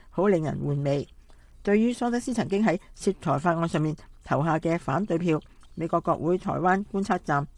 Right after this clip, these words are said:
創辦人之一楊光信對美國之音話：「呢啲包括一九九七年嘅《美台反彈道導彈防禦合作法》嘅，同二零零零年嘅《台灣安全加強法》，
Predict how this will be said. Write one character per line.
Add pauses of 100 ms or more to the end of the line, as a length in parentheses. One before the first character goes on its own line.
創
辦
人
之
一 (400)
楊
光
信 (300)
對
美
國
之
音
話： (280)
「呢
啲
包
括
一
九
九
七
年
嘅 (300)
《美
台
反
彈
道
導
彈
防
禦
合 (100)
作
法》 (140)
嘅， (340)
同
二
零
零
零
年
嘅 (160)
《台
灣
安
全
加
強
法》，